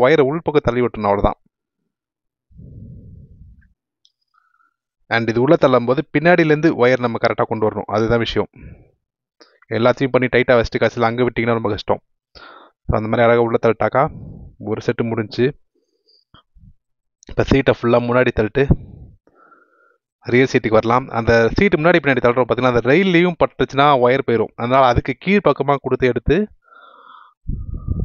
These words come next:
சீட்ல அந்த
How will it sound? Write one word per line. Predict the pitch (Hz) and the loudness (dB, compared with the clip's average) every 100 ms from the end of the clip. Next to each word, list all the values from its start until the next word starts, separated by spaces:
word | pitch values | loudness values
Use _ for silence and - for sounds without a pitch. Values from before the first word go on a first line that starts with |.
| - - - - _ _ _ _ _ _ _ _ _ _ _ - - | -6 -4 -4 -6 _ _ _ _ _ _ _ _ _ _ _ -2 2
சீட்ல | 190 202 175 175 | 2 2 4 4
அந்த | 135 | 2